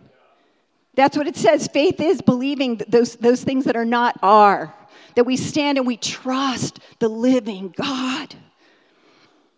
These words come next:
And so this is an hour, it's a prophetic moment in history. God is breathing on the earth, but will you be a people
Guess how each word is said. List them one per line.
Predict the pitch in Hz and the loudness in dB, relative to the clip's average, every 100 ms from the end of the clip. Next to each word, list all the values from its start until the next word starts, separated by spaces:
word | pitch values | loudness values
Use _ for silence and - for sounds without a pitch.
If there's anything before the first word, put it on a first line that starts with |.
| _ _ _ 247 | _ _ _ -2
And | - | 0
so | 277 | 0
this | 285 285 | 0 0
is | 320 269 | -2 -2
an | 254 269 | -4 -2
hour, | 277 262 240 | 2 4 4
it's | 277 | 2
a | |
prophetic | 233 247 - 285 285 214 | -2 -6 -4 -4 -4 -4
moment | 240 240 269 277 262 208 - | -4 -2 0 0 0 -4 -8
in | 226 | -8
history. | 202 - 269 254 - 247 214 160 - _ _ _ _ _ _ _ _ _ _ _ _ 202 | -8 -6 -6 -4 -6 -6 -6 -6 -12 _ _ _ _ _ _ _ _ _ _ _ _ -10
God | 185 285 285 277 262 | -4 -2 0 0 0
is | 202 | 0
breathing | - 208 254 285 294 277 247 | 0 2 4 4 4 2 0
on | 247 247 | 0 2
the | - | 4
earth, | 254 254 220 - - - - | 4 2 0 -6 -20 -10 0
but | 240 214 - 190 | 0 0 -14 -10
will | 202 240 247 | -2 0 0
you | 190 208 302 311 | -2 4 6 8
be | 247 254 | 6 4
a | 233 | 4
people | - 277 254 220 160 | 2 2 0 -2 -4